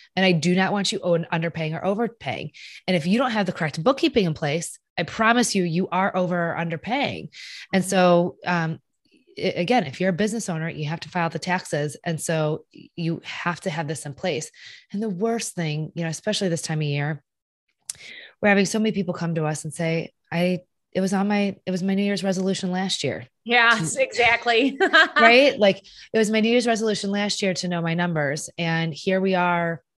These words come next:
Speaker 1: January the following year, and I was too overwhelmed and I never did it. And so now I have to make a different resolution, right? It's not for me. It's not for me to put together the bookkeeping. It's for somebody else to put together the bookkeeping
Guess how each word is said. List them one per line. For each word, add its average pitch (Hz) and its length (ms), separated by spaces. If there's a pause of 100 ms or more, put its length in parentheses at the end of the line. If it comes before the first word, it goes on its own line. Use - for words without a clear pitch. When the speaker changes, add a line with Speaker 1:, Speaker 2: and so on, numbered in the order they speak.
Speaker 1:
January 175 400
the 160 80
following 156 360
year, 170 420 (520)
and 175 180
I 165 120
was 165 220
too 202 160
overwhelmed 175 440
and 147 80
I 147 40
never 147 220
did 151 200
it. 69 220 (160)
And 156 160
so 156 360
now 160 540 (720)
I 165 80
have 170 140
to 170 80
make 160 140
a 160 40
different 143 280
resolution, 131 580
right? 143 240
It's 156 160
not 165 180
for 160 100
me. 151 380 (340)
It's 147 120
not 190 140
for - 80
me 156 160
to 143 60
put 147 140
together 135 200
the - 100
bookkeeping. 127 640
It's 156 140
for 143 100
somebody 135 300
else 87 220
to - 80
put 131 120
together 135 240
the 131 80
bookkeeping 175 640